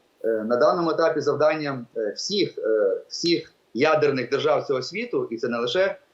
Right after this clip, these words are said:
Сполучені Штати, е, Велика Британія, Франція, ті, хто нам давали, е, гарантії згідно із Будапештським меморандумом і потім згідно з односторонніми заявами,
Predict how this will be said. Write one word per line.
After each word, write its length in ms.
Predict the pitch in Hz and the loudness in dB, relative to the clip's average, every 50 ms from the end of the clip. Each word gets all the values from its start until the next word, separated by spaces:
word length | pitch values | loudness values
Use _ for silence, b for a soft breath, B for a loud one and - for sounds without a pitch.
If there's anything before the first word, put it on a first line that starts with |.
| _ _ | _ _
Сполучені 460 | - - - 147 170 170 - 160 147 | -10 -4 0 0 0 0 0 -4 -4
Штати, 480 | 135 - 160 151 151 - 139 143 135 131 - _ _ _ _ _ - | -2 0 2 2 2 4 2 2 0 0 -6 _ _ _ _ _ -6
е, 100 | 101 104 | -4 -2
Велика 320 | 101 117 139 160 160 156 139 | 0 2 2 2 2 2 2
Британія, 580 | 135 135 139 151 147 147 139 139 135 120 110 | 2 2 2 2 2 2 2 0 -2 -2 -2
Франція, 540 | - 143 143 151 165 165 156 - 160 147 139 | 0 0 0 0 0 -2 -2 0 0 0 0
ті, 160 | 139 - 151 | 0 -2 -6
хто 120 | 143 151 143 | -4 -2 -2
нам 140 | 143 143 | -2 0
давали, 420 | 135 139 135 139 135 127 127 123 117 | 0 0 2 2 2 2 2 2 0
е, 60 | 117 | 0
гарантії 800 | - 110 113 120 127 139 147 175 185 165 170 170 160 156 160 - _ _ _ _ _ - | 0 0 0 0 0 0 0 0 -2 -2 -2 -2 -2 -2 -4 -8 _ _ _ _ _ -12
згідно 520 | - 135 147 156 143 143 143 143 143 - | -8 -4 -4 -2 -2 0 0 0 0 0
із 260 | 123 127 123 110 113 127 123 120 117 - - - _ _ | -2 -2 -2 -2 0 2 4 4 4 2 -2 -8 _ _
Будапештським 600 | - 117 127 127 131 131 156 165 160 - - 156 | -6 -4 0 0 2 2 2 2 2 0 0 -2
меморандумом 640 | 143 147 147 143 143 147 147 143 139 139 139 131 113 | 0 2 2 2 2 2 0 0 -2 -2 -2 -2 -4
і 40 | 123 | -6
потім 460 | 123 - 131 127 131 131 120 117 110 | -4 -2 -2 -2 -2 -2 -2 -2 -2
згідно 420 | - 120 127 127 120 120 120 113 101 | -2 -2 -2 -2 0 0 0 0 0
з 100 | 98 110 | 2 2
односторонніми 760 | 110 110 104 - 117 110 - 147 156 170 170 165 160 156 139 | 4 4 4 2 0 -2 0 2 4 4 4 0 -2 -2 0
заявами, 500 | 135 147 143 147 143 143 139 139 139 | 0 2 4 4 4 2 2 -2 -4